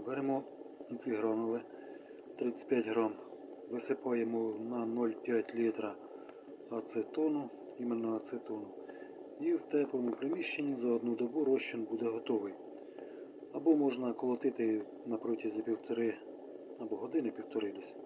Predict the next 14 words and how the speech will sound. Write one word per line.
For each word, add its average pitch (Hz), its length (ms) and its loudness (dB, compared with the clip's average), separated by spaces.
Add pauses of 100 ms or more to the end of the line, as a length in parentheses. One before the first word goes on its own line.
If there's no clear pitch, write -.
(680)
От, 104 260 -8
і 113 40 -6
розчин 110 360 -2
вже 107 120 0
буде 107 220 -2
готовий. 104 480 -4 (880)
Так, - 280 2
перед 160 320 8
тим, 127 260 8
як 117 240 2
покривати 117 640 2 (240)
полароїдом, 131 600 6 (1900)
ми 160 400 2 (1600)
зараз - 540 8